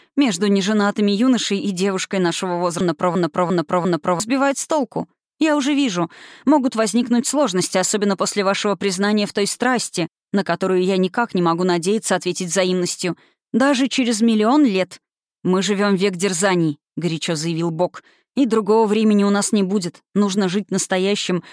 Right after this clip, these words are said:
Мы молоды, и мы живы». Не знаю, подходит ли сюда слово «живы», снова вклинилась Эльфаба. «По мне оно звучит, как из пьесы». Галинда стукнула соседку по макушке веером, ловко сложив его и молниеносно раскрыв обратно.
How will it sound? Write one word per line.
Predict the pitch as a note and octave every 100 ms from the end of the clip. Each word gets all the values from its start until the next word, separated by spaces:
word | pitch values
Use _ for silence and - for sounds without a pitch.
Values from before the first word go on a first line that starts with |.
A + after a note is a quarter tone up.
| -
Мы | C#4+ B3+
молоды, | A3+ D4 A#3 F3 F#3
и | G3+
мы | A3+
живы». | F3 E3+ C#4+ F3+ D3 D3+ _ _ _ -
Не | D4 C4
знаю, | A3 A3+ F3+
подходит | - F#3+ - A3+ G3+
ли | F#3
сюда | - G3+ F#3+
слово | - G#3+ G3
«живы», | F3 C4 D#4+ D#3 D3 - -
снова | - B3 A#3+ F#3+
вклинилась | - F#3+ F#3 F#3 -
Эльфаба. | G#3 - F#3 E3 D#3+ - _ _ -
«По | E4
мне | B3 B3+ C#4+
оно | A3
звучит, | G3 G#3+ A#3+ -
как | G3+ G3+
из | -
пьесы». | F#3 F3 - F3+ E3+ _ _ _ _ -
Галинда | A3+ C4+ D#4+ G#3
стукнула | - D4 C4+ G#3+ G3
соседку | - - C#4 -
по | G#3+
макушке | G#3 G#3+ B3+ - A#3+
веером, | D#4 C#4 F3 E3 _ _
ловко | C4 C#4 -
сложив | - A3+ A3 C#4+
его | - G3 G#3
и |
молниеносно | A3+ B3 B3 A#3+ B3 C#4+ A3+
раскрыв | G#3+ - G#3+ A3+
обратно. | A3 G3+ F#3+ E3+ E3+ D#3+